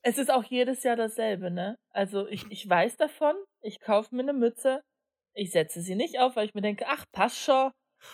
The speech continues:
Speaker 2: Und dann
Speaker 1: geh
Speaker 2: lässt du
Speaker 1: nach
Speaker 2: dir das
Speaker 1: Hause.“
Speaker 2: Gehirn brutzeln.
Speaker 1: Ja, ganz ehrlich, ich komme nach Hause, mir geht's super gut, ich war im Meer schwimmen, alles cool, komm nach Hause, werd müde, leg mich hin, geh
Speaker 2: Morgens.
Speaker 1: schlafen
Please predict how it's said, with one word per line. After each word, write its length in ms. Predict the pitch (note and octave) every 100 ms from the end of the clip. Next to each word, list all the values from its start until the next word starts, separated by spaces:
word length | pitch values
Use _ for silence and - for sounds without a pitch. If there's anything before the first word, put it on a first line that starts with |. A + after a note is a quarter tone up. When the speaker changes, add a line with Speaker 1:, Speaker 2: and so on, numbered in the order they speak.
| -
Speaker 2:
Und 140 | E3+
dann 80 | F#3
Speaker 1:
geh 20 |
Speaker 2:
lässt 180 | F3+ C#4
du 40 | E4
Speaker 1:
nach 20 |
Speaker 2:
dir 80 | C#4
das 180 | A#3+ C4
Speaker 1:
Hause.“ 0 |
Speaker 2:
Gehirn 380 | G3+ A3 F#3+ D3+
brutzeln. 500 | B2 C3 - G#2 - _ _ _ _ _ -
Speaker 1:
Ja, 240 | F#3 E4
ganz 220 | F4 D4 D4+
ehrlich, 340 | C#4 B3 G#3+
ich 120 | A3
komme 240 | - C4+ E4+
nach 180 | D#4+ C4
Hause, 280 | B3 B3 B3
mir 140 | G#3
geht's 240 | G3 -
super 340 | - F4+ F4 D4+
gut, 380 | C#4 C#4 C#4 A#3+
ich 220 | A3+ -
war 220 | G#3+ G#3+
im 220 | G#3 F#3
Meer 300 | G3+ B3+ C#4+
schwimmen, 480 | C#4 - A#3 A#3 A#3
alles 380 | - C#4 C#4+ C4+ _
cool, 340 | B3 B3 A#3+ A#3 _ _ _
komm 200 | - B3
nach 180 | D4 C#4+
Hause, 360 | B3+ B3 B3 A3
werd 220 | E3+ E3+
müde, 280 | A3 B3+ B3
leg 260 | G#3 F#3+
mich 160 | G3 G3
hin, 320 | A#3 A#3+ B3 - _ - A#2
geh 120 | A#2+ G#3
Speaker 2:
Morgens. 0 |
Speaker 1:
schlafen 580 | - G3+ C#4+ D4+ D#4+